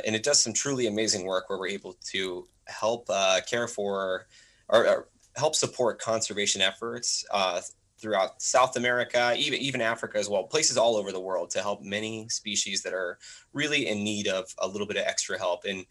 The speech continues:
like I mentioned, the blue-throated macaw earlier, that's just one of the, the flagship species that we really try to care for and help support the conservation efforts, um, for in situ conservation programs. Um,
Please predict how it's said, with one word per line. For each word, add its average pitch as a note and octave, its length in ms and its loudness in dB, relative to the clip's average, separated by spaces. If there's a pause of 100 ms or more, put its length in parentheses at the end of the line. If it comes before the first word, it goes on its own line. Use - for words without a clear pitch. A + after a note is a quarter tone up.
(280)
like - 160 -2
I A2 60 4
mentioned, G2 480 -4
the G2 180 -8
blue-throated B2 460 -2
macaw G#2 340 0
earlier, G#2 380 -2
that's G#2 160 0
just - 260 -2
one A2 300 0
of G2+ 120 -2
the, F#2 440 -6
the G2 80 -4
flagship G#2 540 0
species G2 500 -4
that - 160 -12
we F#2+ 160 -8
really G2 340 -6
try F#2+ 220 0
to F#2 60 0
care G2 260 -4
for F#2 400 -6
and F#2 100 -10
help F#2+ 200 -6
support - 500 -8
the - 80 -20
conservation - 600 -6
efforts, - 440 -6 (400)
um, F2 340 -4
for G#2 140 -2
in A2 180 -2
situ G#2+ 640 -2
conservation F#2 680 -2
programs. B1 720 -8 (400)
Um, F2 300 -4